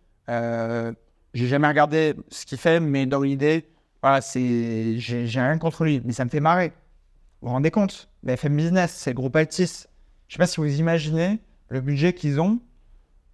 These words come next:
par rapport à mon budget d'enregistrement de podcast. C'est que, bon, en dehors de mes podcasts filmés, j'enregistre à la mano, ok ? J'ai pas un studio télé avec truc, euh, machin et tout le soutien derrière, plus tout le marketing.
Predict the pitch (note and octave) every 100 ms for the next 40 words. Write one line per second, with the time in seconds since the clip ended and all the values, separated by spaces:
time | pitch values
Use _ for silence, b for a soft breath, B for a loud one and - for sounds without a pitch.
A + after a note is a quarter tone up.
0 | _ - C#3 C#3 F#3 F#3 G3 B2+ G2 -
1 | _ - B2 A2+ A#2+ D3 E3 D3+ E3+ E3
2 | C#3+ C#3 - D3 C#3+ - G3 F3 - _
3 | _ _ _ - C#3+ - C#3+ C3 - _
4 | _ - A#2+ D3 E3 E3 D3+ C#3+ C#3+ C#3
5 | D3 C#3 - C3+ C3+ F#3 A3 - _ _
6 | _ _ _ _ _ _ - C3 C3 C#3
7 | F3+ - - _ _ - A#2+ A#2+ C#3+ F#3
8 | F#3 - - A#2+ F3+ G3+ - _ _ A#2+
9 | - F3+ F3 - D#3 D3+ D3+ D3+ D#3 F3+
10 | F3+ C#3 C3 - - F3 F3 D3 B2+ C3+
11 | - F#3 D3 C#3+ B2+ C3+ E3 D#3 F#3 F3+
12 | - C#3+ - C#3+ C#3+ F3 - D#3